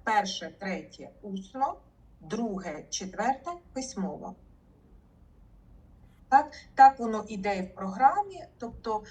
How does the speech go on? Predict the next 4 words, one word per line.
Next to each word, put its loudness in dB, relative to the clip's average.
вам 4
на 2
письмове -6
завдання -2